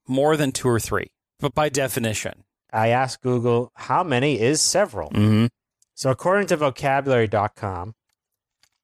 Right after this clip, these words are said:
Speaker 2: two is a couple, and more than two or
Speaker 1: Mm-hmm.
Speaker 2: three is several. If you eat four donuts, you can say you had several,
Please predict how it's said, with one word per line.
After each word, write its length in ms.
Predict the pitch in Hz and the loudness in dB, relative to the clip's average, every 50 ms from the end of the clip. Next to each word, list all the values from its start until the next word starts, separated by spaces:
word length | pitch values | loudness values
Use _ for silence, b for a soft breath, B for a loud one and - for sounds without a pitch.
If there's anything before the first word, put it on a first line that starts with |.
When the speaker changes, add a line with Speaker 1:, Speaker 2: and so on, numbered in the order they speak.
| _ _ _ _ - | _ _ _ _ -10
Speaker 2:
two 280 | - - - 160 165 190 | -6 0 2 2 4 4
is 120 | 208 202 226 | 4 2 2
a 60 | 233 | -2
couple, 560 | - - - 139 117 - 113 110 139 165 _ _ _ _ _ - | -2 -2 -4 -4 -4 0 0 0 0 0 _ _ _ _ _ -6
and 140 | - 120 117 | -4 -2 0
more 200 | 117 123 131 143 147 | 2 2 2 2 2
than 160 | 160 156 147 | 0 -2 -2
two 200 | - - 160 147 147 | -4 -2 2 4 4
or 60 | 151 | 6
Speaker 1:
Mm-hmm. 100 | 117 135 | 4 4
Speaker 2:
three 220 | 147 139 135 131 127 | 2 2 2 2 2
is 120 | 131 - | 2 0
several. 480 | - - 185 175 131 104 82 78 - _ _ _ _ - | 0 0 0 0 -2 -4 -12 -14 -14 _ _ _ _ -6
If 160 | - 131 - 120 | -6 -6 -2 0
you 80 | 120 127 | 2 2
eat 140 | 127 110 | 2 0
four 260 | - - 151 151 143 127 | 0 -2 0 2 2 2
donuts, 540 | 123 175 214 220 180 156 160 151 - - | 0 0 0 0 0 0 -2 -2 -2 -2
you 100 | 135 131 | -2 -2
can 100 | 123 131 | -2 -2
say 200 | 120 - 139 131 127 | -2 0 0 2 2
you 80 | 127 | 2
had 220 | 123 127 123 120 - | 2 0 -2 -2 -2
several, 560 | - - 208 214 165 143 131 123 127 131 - | -2 0 0 0 0 -2 -2 0 0 0 -2